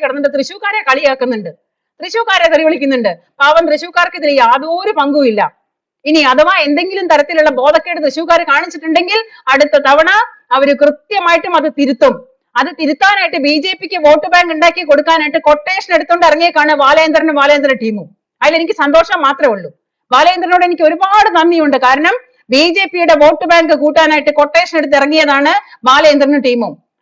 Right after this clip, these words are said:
അതുകൊണ്ട് എനിക്ക് അവരോട് ഭയങ്കരമായിട്ടുള്ള അങ്ങേയറ്റത്തുള്ള കടപ്പാടാണ്.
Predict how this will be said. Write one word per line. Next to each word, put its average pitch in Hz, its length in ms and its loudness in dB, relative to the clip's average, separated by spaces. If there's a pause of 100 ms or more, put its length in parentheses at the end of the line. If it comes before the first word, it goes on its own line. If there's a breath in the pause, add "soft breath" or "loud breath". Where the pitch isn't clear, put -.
അതുകൊണ്ട് 339 300 2
എനിക്ക് 415 200 0
അവരോട് 294 300 2
ഭയങ്കരമായിട്ടുള്ള 285 800 0 (360 soft breath)
അങ്ങേയറ്റത്തുള്ള 320 720 0
കടപ്പാടാണ്. 254 600 0